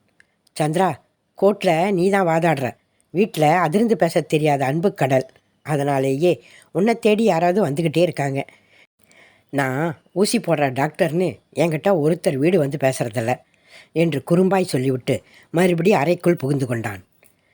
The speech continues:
கல்யாணமான இந்த இரண்டு வருடங்களில் மனோகரிடம் சந்திராவிற்கு பிடித்ததே அவனுடைய குறும்பு பேச்சுதான். கீழே நின்றபடியே தலை தூக்கி பார்த்தவள், நைட் ஷிஃப்ட் பணி முடிந்து வந்த களைப்பு அவன் முகத்தில் தெரியவும், "நீங்க தூங்குங்க மனோ,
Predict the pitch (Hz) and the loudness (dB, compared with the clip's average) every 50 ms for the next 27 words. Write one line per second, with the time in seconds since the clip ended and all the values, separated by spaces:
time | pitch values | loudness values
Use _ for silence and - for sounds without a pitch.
0 | _ _ _ _ - - 208 247 254 302 320 302 302 277 262 254 254 247 208 151 | _ _ _ _ -2 0 0 2 2 2 2 2 0 0 0 0 0 0 0 -2
1 | 156 147 151 127 120 135 156 202 214 190 156 135 143 151 170 156 135 127 123 117 | 0 0 -2 -2 0 0 0 0 0 2 2 2 2 2 0 -2 -2 -4 -6 -6
2 | - _ _ _ _ _ _ - 151 160 180 233 285 269 254 233 240 190 196 165 | -10 _ _ _ _ _ _ -4 -2 0 2 4 4 4 4 2 2 2 0 -2
3 | 123 - 156 143 156 170 185 196 180 160 - - - 123 - - 156 151 - 165 | -2 -2 -2 -2 0 0 0 0 0 -2 -4 -6 -6 -2 -2 -2 -2 0 -2 -2
4 | 135 131 127 127 - _ _ _ - 160 165 165 156 147 139 139 123 - - 165 | -2 -2 -4 -4 -6 _ _ _ -4 -2 0 0 0 0 0 -2 -4 -2 0 0
5 | 175 180 175 165 - 143 131 - - 113 120 120 107 - _ _ _ _ _ _ | 2 2 2 0 0 0 -2 -2 -2 -6 -4 -6 -6 -8 _ _ _ _ _ _
6 | _ _ _ _ _ _ _ - - 190 208 214 208 190 160 139 139 147 156 165 | _ _ _ _ _ _ _ -8 -2 0 2 4 4 2 2 0 -2 0 0 0
7 | 143 139 135 135 143 - - _ _ _ _ _ _ - 190 196 226 226 226 262 | -2 -2 -2 -2 -2 -4 -4 _ _ _ _ _ _ -2 0 0 0 0 2 2
8 | 254 - - 214 - - 143 139 - - 147 143 123 - _ _ _ _ _ _ | 2 2 2 -2 -2 -2 -4 -4 0 0 0 0 0 -2 _ _ _ _ _ _
9 | - - 156 170 196 208 - - 226 170 - - - - 165 156 156 151 156 151 | -6 -2 0 0 0 0 0 -2 -2 -2 -2 -6 -4 -2 -2 0 0 0 -2 -2
10 | 147 151 156 156 151 147 170 220 220 _ - 127 151 160 156 160 - - 147 156 | -2 -4 -2 0 2 2 2 2 -2 _ -8 -6 -6 -4 -4 -4 -4 -2 -2 0
11 | 185 190 - 165 160 160 - _ _ _ _ - 143 147 156 151 143 143 151 175 | -2 -2 0 0 0 0 -2 _ _ _ _ -4 0 0 2 2 2 2 0 0
12 | - - 165 123 - 151 147 151 156 151 151 139 - - - - - - - - | 0 0 -2 0 0 0 0 0 0 0 -2 -2 -6 -8 -20 -20 -20 -20 -20 -18
13 | _ - 175 196 196 185 165 - - 208 233 233 226 208 160 127 131 131 135 127 | _ 0 2 2 2 2 2 2 4 4 4 4 4 2 2 0 0 0 -2 -2